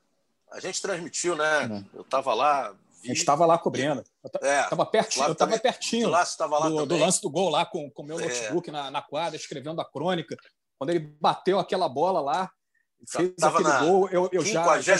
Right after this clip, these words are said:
Speaker 3: estru-,
Speaker 1: matéria, né?
Speaker 3: então, eu já, já estruturei a matéria toda do, do título do Orlândia, né? Eu, eu ali senti que, ah, o título já tava encaminhado, mesmo ainda faltando um,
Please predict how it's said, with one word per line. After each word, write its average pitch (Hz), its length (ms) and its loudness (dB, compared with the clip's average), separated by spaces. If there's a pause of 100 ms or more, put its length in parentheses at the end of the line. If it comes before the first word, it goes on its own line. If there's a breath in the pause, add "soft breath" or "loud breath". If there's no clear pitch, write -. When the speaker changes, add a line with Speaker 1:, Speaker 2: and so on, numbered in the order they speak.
Speaker 3:
estru-, 156 140 2
Speaker 1:
matéria, 135 400 -4
né? 120 120 -20 (180)
Speaker 3:
então, 170 220 0
eu 151 100 -2
já, 180 240 0
já 165 380 -2 (480)
estruturei 180 480 -2
a 180 60 0
matéria 180 440 -2
toda 185 340 0
do, 190 240 0
do 160 120 -4
título 175 420 -4
do 165 140 -2
Orlândia, 143 340 0
né? 120 220 0
Eu, 120 100 0
eu 139 300 -4
ali 147 160 2
senti 196 480 -2
que, 196 260 0 (640)
ah, 131 100 2
o 127 140 0
título 156 340 -2
já 147 140 -2
tava 151 200 -2
encaminhado, 151 560 -2
mesmo 147 320 -6
ainda 151 220 -6
faltando 151 560 -6
um, 120 100 -8